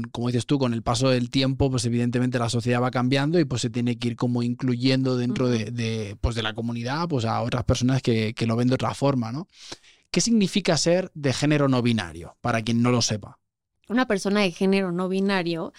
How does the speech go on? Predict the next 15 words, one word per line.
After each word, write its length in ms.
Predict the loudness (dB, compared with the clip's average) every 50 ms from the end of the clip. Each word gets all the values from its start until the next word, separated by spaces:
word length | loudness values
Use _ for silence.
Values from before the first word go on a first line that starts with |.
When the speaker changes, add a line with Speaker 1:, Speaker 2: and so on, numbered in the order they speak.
| -20 -20 -20 _
Speaker 2:
si 120 | -2 0 0
entendemos 480 | 0 0 0 0 0 2 2 2 2
el 200 | 2 2 2 0
género 680 | 0 -2 -2 0 0 0 0 0 0 0 0 -2 -2 -2
como 600 | -2 -2 -2 -2 -2 0 0 2 2 2 0 -2 _ _ _ _ _ _ -20 -20 _ _ -10
esta... 800 | -10 -6 -2 0 2 2 2 2 2 2 2 2 0 0 -4 -10 _ _ _ _ _ _ -6
El 100 | -4 0
género 260 | 0 2 2 2 2
es 140 | 2 2 2
una 340 | 2 2 4 4 4 2 2
construcción 500 | 2 0 0 0 -4 -8 -6 -6 -6 -4
social, 360 | -4 -4 -4 -4 -4 -6 -8 -10 -8 -4
¿no? 240 | -2 -2 0 0 -2
O 20 |
sea, 480 | -2 0 0 2 2 2 2 2 0